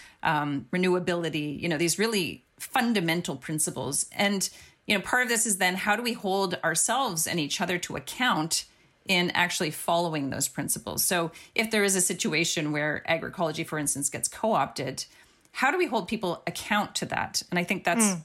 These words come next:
Speaker 1: that's an important part of this picture. Um, again, I don't have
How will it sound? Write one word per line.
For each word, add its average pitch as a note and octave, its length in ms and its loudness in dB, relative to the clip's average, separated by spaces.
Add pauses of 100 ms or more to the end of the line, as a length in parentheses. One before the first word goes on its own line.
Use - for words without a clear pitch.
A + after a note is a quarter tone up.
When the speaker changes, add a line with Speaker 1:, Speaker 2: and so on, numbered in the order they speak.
Speaker 1:
that's F3+ 280 0
an F#3 60 2
important F3 440 -2
part E3 260 0
of - 160 -6
this - 140 0
picture. - 540 -4 (400)
Um, D#3+ 180 2
again, E3+ 220 2
I D#3+ 80 2
don't D#3+ 200 -2
have E3 260 0